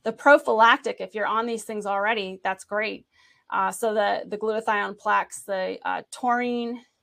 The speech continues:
um, beet concentrate is really good too. Sometimes people can get beet concentrate powder and they're okay with the taste of it.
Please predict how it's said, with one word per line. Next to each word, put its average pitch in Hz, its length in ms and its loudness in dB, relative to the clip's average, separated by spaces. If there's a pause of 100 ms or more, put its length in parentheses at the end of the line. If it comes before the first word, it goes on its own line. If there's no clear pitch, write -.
(360)
um, 190 400 -8 (800)
beet 285 240 4
concentrate 311 600 4
is 285 120 2
really 269 180 8
good 269 240 2
too. 262 220 2
Sometimes 240 440 -4
people 226 280 -2
can 220 160 -12
get 202 220 -2
beet 214 200 -10
concentrate 214 640 -4
powder 202 460 4
and 202 120 0
they're 196 180 -2
okay 190 260 -4
with 208 140 -6
the 190 60 -4
taste 185 240 -12
of 226 100 -6
it. - 180 0